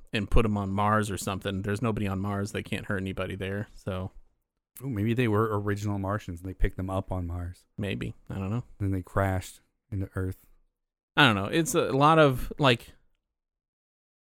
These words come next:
Speaker 1: and if there was an alien spaceship that crashed, why isn't there, why hasn't there been an alien spaceship that came looking for them?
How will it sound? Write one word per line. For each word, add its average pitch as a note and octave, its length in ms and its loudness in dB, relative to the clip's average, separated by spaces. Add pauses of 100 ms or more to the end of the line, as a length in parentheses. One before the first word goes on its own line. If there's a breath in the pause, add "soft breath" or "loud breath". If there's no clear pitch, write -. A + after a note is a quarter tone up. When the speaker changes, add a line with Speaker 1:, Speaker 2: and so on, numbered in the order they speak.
(100)
Speaker 1:
and D3+ 120 8
if F3 140 4
there F3 180 6
was E3+ 180 8
an C#3+ 80 4
alien C#3+ 360 4
spaceship C#3+ 380 2
that G#2+ 140 2
crashed, A#2 520 4
why A#2 260 4
isn't A#2+ 280 0
there, A2 460 0
why C3+ 200 6
hasn't C3 360 4
there A2+ 140 2
been A2+ 180 2
an G#2+ 120 0
alien A2 360 0
spaceship A2 440 -4
that G2+ 200 -2
came A2 240 0
looking G2 480 -2
for F#2 300 -6
them? G#2+ 300 -10